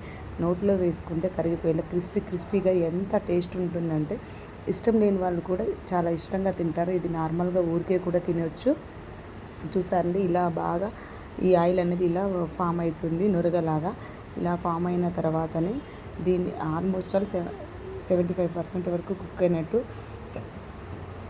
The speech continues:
ఇలా బాగా కుక్ చేసుకోవాలి. కుక్ చేసుకున్న తర్వాత కొద్దిగా కచ్చాపచ్చగా దంచుకున్న వెల్లుల్లిని కూడా వేసేసుకోండి. ఇలా వేసేసుకోవడం వల్ల వెల్లుల్లి వేస్తే చాలా చాలా డిఫరెంట్ ఫ్లేవర్ వస్తుందండి. ఆ వెల్లుల్లి వేయగానే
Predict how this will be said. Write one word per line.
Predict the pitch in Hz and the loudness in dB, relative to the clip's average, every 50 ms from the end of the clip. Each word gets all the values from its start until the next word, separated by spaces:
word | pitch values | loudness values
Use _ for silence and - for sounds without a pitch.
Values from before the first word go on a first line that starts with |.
| - - | 0 2
ఇలా | 196 180 185 196 | 4 6 6 4
బాగా | 185 180 170 170 180 190 | 4 4 4 6 4 4
కుక్ | 190 - 156 - - - | 2 0 -8 -6 0 2
చేసుకోవాలి. | 180 170 175 - - - 165 160 160 180 190 | 4 4 4 2 2 2 4 4 4 4 2
కుక్ | 190 - 160 160 - - | 0 -2 -6 -4 -2 0
చేసుకున్న | 185 175 180 - - 175 175 | 0 0 0 -2 0 0 0
తర్వాత | 175 - 165 160 156 160 160 156 156 - 202 214 - | 0 2 0 2 2 2 2 0 0 0 0 0 2
కొద్దిగా | 190 175 175 156 151 165 160 165 202 247 294 - - | 0 0 0 0 0 2 4 4 4 4 2 0 -4
కచ్చాపచ్చగా | 180 160 - - 196 190 - 180 180 - 185 160 165 160 | -6 -4 -2 -2 -2 0 0 -2 -2 0 0 2 2 2
దంచుకున్న | 160 160 156 156 156 - - 170 160 165 196 | 2 2 0 0 -2 -4 -4 -2 0 2 2
వెల్లుల్లిని | 202 180 165 170 170 180 180 180 175 175 165 | 2 2 2 2 4 4 4 4 4 2 0
కూడా | - 165 165 175 | 2 2 2 2
వేసేసుకోండి. | 175 165 160 160 156 156 - 160 151 - - - 156 156 165 208 285 - - - - - - - - - - | 2 2 2 2 2 2 0 -2 -4 -2 -2 0 0 2 4 2 2 0 -2 -12 -14 -14 -14 -14 -12 -6 -2
ఇలా | - 170 175 175 175 | 2 2 4 4 4
వేసేసుకోవడం | 170 175 170 170 - - 190 190 - - 185 175 170 170 165 160 165 | 4 4 2 2 2 0 0 0 0 2 4 4 4 4 4 0 0
వల్ల | 160 170 180 | -2 0 0
వెల్లుల్లి | 170 170 160 170 175 190 202 196 185 175 | 0 0 0 0 0 0 0 0 0 0
వేస్తే | 170 156 - - 190 185 - - | -2 -2 -2 -4 -6 -4 -4 -4
చాలా | 190 170 170 180 190 190 185 - | -4 -2 -2 0 0 0 0 -2
చాలా | - 180 165 170 170 170 175 - - - - - | -4 -4 -2 0 0 -2 -2 -4 -6 -8 -6 -2
డిఫరెంట్ | 170 175 175 - 196 190 196 202 - - | -2 -2 -2 -2 -2 -2 -2 -2 0 -2
ఫ్లేవర్ | 214 - 202 190 180 175 175 175 | -2 0 4 4 6 6 6 4
వస్తుందండి. | 165 165 - - 180 175 170 165 170 170 202 269 - - - - - - - - - | 2 0 0 -2 -2 -2 -2 0 0 0 0 0 0 -4 -12 -14 -14 -14 -12 -8 -4
ఆ | - 165 175 170 165 170 | -2 0 0 0 0 0
వెల్లుల్లి | 165 165 175 196 220 214 202 185 | 0 2 2 2 4 4 4 4
వేయగానే | 180 175 175 175 175 175 170 165 165 170 170 | 4 4 4 4 4 2 0 0 0 -2 -2